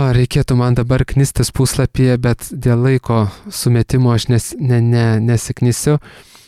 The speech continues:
Bet kur bus nuotraukos su komentarais, nors vis tiek labai norėčiau aš ju-, jum ją parodyt. Tiesiog tai yra labai palanku tokią matadžę matyt.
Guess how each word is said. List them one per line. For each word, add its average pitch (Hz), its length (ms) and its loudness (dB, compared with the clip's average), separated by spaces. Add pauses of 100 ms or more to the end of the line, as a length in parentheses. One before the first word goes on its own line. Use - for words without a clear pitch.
(100)
Bet 127 460 -2 (1900)
kur 123 180 0
bus 123 320 -2
nuotraukos 127 800 0
su - 100 -4
komentarais, 123 840 0
nors 135 260 0
vis - 140 -6
tiek 131 180 -2
labai 123 320 0
norėčiau 120 460 0
aš - 160 -4
ju-, 120 240 2 (160)
jum 127 160 4
ją 127 180 0
parodyt. 123 540 0 (560)
Tiesiog 127 340 0
tai 131 140 0
yra 127 100 2
labai 123 300 0
palanku 120 580 0
tokią 113 640 -2
matadžę 120 540 0
matyt. 151 480 0